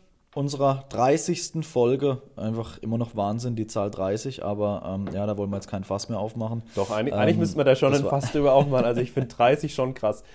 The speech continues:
Speaker 2: Ich hätte nicht gedacht, dass ich's dreißig Mal mit dir aushalte.
Speaker 1: Ja, das ist richtig, aber wir haben's doch bisher ganz gut gemacht, glaub ich. Das ist eine kleine Lobeshymne jetzt an uns selbst, aber, ähm, ich sag's immer wieder, also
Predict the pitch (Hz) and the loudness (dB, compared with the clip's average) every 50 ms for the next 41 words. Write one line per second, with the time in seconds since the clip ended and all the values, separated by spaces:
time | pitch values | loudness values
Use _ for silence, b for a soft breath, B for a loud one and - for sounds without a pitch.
0 | B B B 127 127 156 135 - 147 143 143 - 147 139 139 143 147 139 135 143 | B B B -6 -2 -2 0 0 0 -2 0 4 4 4 6 6 4 2 0 -2
1 | 139 - - - 131 131 143 - 151 139 131 135 123 - 156 139 143 139 - 143 | -4 -4 2 4 4 4 4 2 0 0 0 -2 0 2 2 2 2 0 0 0
2 | 131 127 - - 139 - - - - - - - - - - - - B B B | 0 2 2 0 -4 -4 -6 -10 -12 -16 -16 -16 -16 -14 -14 -18 -20 B B B
3 | B B B B B B B B B - 135 156 170 208 269 294 269 170 170 170 | B B B B B B B B B 4 8 8 10 8 8 6 2 0 0 2
4 | 160 180 - - - 302 240 170 139 143 151 151 147 B B B B B - 123 | 4 4 4 4 0 0 2 2 4 4 4 4 2 B B B B B 2 4
5 | 139 143 190 247 - - 196 - 196 175 - 175 165 160 160 151 - - 165 156 | 6 6 4 4 0 0 0 2 0 4 4 4 4 4 0 -2 -2 -2 -2 -2
6 | - - 135 135 151 180 - - 254 160 143 127 123 123 120 123 131 127 123 127 | 0 -2 0 0 0 -2 -2 -4 -2 -2 0 0 -2 -4 -6 -6 -6 -6 -4 2
7 | 131 123 127 131 127 123 127 131 139 147 - - 147 139 135 131 131 127 - 127 | 2 2 4 4 2 2 2 2 2 0 -4 -4 -4 -4 -2 -4 -4 -4 -4 -4
8 | 127 123 123 - - 113 120 151 151 - - - - 113 117 117 117 B B B | -2 -2 -4 -4 -2 -2 -2 -2 -4 -6 -8 -6 -4 -2 -2 -2 -2 B B B
9 | B B B - - 110 113 117 117 113 113 113 110 - _ _ _ _ _ - | B B B -8 -2 0 0 0 0 -2 -4 -4 -6 -10 _ _ _ _ _ -8
10 | 110 - 139 127 123 - 135 127 123 117 117 127 151 160 156 160 - - - 113 | -2 0 0 0 0 0 -2 -2 0 2 2 2 2 0 0 -2 -8 -6 -4 -2
11 | 117 113 117 117 117 117 110 67 | -2 -2 -2 0 0 -2 -2 -6